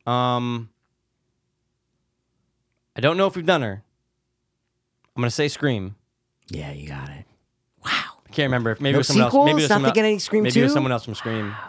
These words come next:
Speaker 1: that we did then.
Speaker 2: Maybe we did her. I don't know.
Speaker 1: I don't know.
Speaker 2: But I said,
Speaker 1: Uh.
Speaker 2: "Oh, may-," I said, "He might say Scream Two."
Speaker 1: Yeah, I mean, they gotta be close, right? 'Cause you gotta
Speaker 2: Oh, I
Speaker 1: figure
Speaker 2: have
Speaker 1: the
Speaker 2: no
Speaker 1: second
Speaker 2: idea. I didn't
Speaker 1: one.
Speaker 2: look. Yeah, I
Speaker 1: You
Speaker 2: just
Speaker 1: gotta
Speaker 2: saw
Speaker 1: figure it,
Speaker 2: Scream.
Speaker 1: dude.
Speaker 2: All right.
Speaker 1: Uh, all right, man. I got two more for you.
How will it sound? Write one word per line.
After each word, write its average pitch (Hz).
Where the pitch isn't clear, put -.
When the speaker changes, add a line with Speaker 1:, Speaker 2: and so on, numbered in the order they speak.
Speaker 1:
that 107
we 98
did 101
then. 104
Speaker 2:
Maybe 180
we 233
did 247
her. 143
I 165
don't 190
know. 220
Speaker 1:
I 240
don't 123
know. 113
Speaker 2:
But 123
I 151
said, 147
Speaker 1:
Uh. 156
Speaker 2:
"Oh, 139
may-," 127
I -
said, 117
"He 113
might 131
say 127
Scream 123
Two." 120
Speaker 1:
Yeah, 151
I 156
mean, 156
they 151
gotta 165
be 123
close, 139
right? 123
'Cause 120
you 120
gotta 123
Speaker 2:
Oh, -
I 113
Speaker 1:
figure -
Speaker 2:
have 110
Speaker 1:
the 113
Speaker 2:
no 107
Speaker 1:
second 107
Speaker 2:
idea. 110
I -
didn't 113
Speaker 1:
one. 113
Speaker 2:
look. 95
Yeah, 104
I 107
Speaker 1:
You -
Speaker 2:
just 127
Speaker 1:
gotta 127
Speaker 2:
saw 131
Speaker 1:
figure 90
it, -
Speaker 2:
Scream. 95
Speaker 1:
dude. 107
Speaker 2:
All 139
right. 143
Speaker 1:
Uh, 143
all 143
right, 208
man. 185
I 196
got 185
two 208
more 220
for -
you. 113